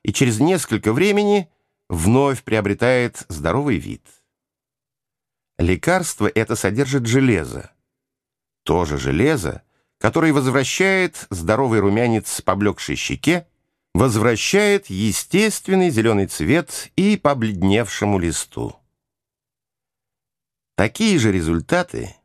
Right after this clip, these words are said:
какие мы только что описали для азота, калия и железа, и таким же путём получаем относительно фосфора, серы, хлора, извести и магнезии.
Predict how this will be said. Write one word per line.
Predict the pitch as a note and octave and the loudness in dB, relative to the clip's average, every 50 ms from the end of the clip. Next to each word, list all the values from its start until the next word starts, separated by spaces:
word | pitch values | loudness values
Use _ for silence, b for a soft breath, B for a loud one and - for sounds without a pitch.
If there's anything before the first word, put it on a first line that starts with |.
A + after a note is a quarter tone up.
| _ _ _ _ _ _ _ _ _ _ | _ _ _ _ _ _ _ _ _ _
какие | - F2 E2+ - G2+ G2+ | -4 -2 0 0 2 2
мы | G2+ G2+ | 2 2
только | F#2 - A#2 G#2+ - G2 | 0 0 -2 -2 -2 -4
что | F#2+ - - - G2 | -4 -2 0 0 0
описали | - F2+ F#2 - F2 - - G#2 G2 E2+ E2+ | 0 -2 -4 -4 -6 -2 0 0 0 0 0
для | D#2+ D#2 D#2 E2+ D#2+ | -2 -2 -2 0 0
азота, | D2 C2+ C2+ F#2 D3 D#3+ D3+ - C2+ B1+ - | -2 -2 0 0 0 0 0 -2 -8 -10 -8
калия | - - G#2+ A2+ G2+ F2 E2 D#2 | -2 0 0 0 2 0 -2 -4
и | - - E2 | -4 -6 -6
железа, | D#2+ D2 D#2 F2 C3 D#3+ F3+ F3 D#3+ F#3 F3+ E3 C3+ - _ _ _ _ _ _ _ _ _ _ _ _ _ _ _ _ _ _ | -4 -2 0 2 2 2 2 0 0 0 0 -2 -4 -8 _ _ _ _ _ _ _ _ _ _ _ _ _ _ _ _ _ _
и | - B2 | -2 0
таким | B2 - C3 C3 - D#3+ F3 C#3+ | 2 2 0 0 0 0 0 2
же | G2+ A2+ | 0 -2
путём | G#2 - F#2+ F#2+ - - B2+ E3+ G3 G3 F3+ | -2 -2 -2 -2 0 0 2 2 2 0 -2
получаем | - G#2 G2 F#2+ - - C#3 D#3+ F3 F3+ - | -2 -2 -2 -2 -2 -2 0 0 0 -2 -4
относительно | - G2 - F2+ E2+ - - D3 D3 - C#3+ C#3+ C#3+ C#3 | -6 -6 -4 -4 -4 -2 -2 -4 -2 0 0 0 0 -2
фосфора, | - - - - C#2+ C2+ - - - - - D3 F3+ F#3 - _ _ _ _ _ _ _ _ _ | -4 -8 -6 -4 -4 -4 -4 -6 -4 -2 0 0 0 -2 -6 _ _ _ _ _ _ _ _ _
серы, | - - - - - E3 F2+ F2+ F#2 A#2+ D#3+ F3+ E3+ - _ _ _ _ _ _ | -4 -2 -2 0 2 2 2 2 2 0 0 -2 -4 -6 _ _ _ _ _ _
хлора, | _ - - - G2+ F#2 F#2+ F#2 G2+ G#2+ A#2 A2+ | _ -2 0 2 2 2 2 2 2 2 0 -2
извести | - - A#2+ D3+ F3+ F#3 E3+ F3 F#3+ F#3+ - - - - G3 F#3+ | -2 -4 -4 -4 -2 -4 -2 -2 -2 -2 -2 -2 0 0 0 0
и | - - E3+ F#3 | 0 -2 0 0
магнезии. | F#3+ E3+ D#3+ D#3 C#3 A#2+ F#2+ F2 D#2 D2 C2+ B1 A#1 B1 B1 A#1+ A1 - - | 2 2 0 0 0 0 0 0 -2 -4 -8 -8 -8 -8 -8 -8 -8 -12 -16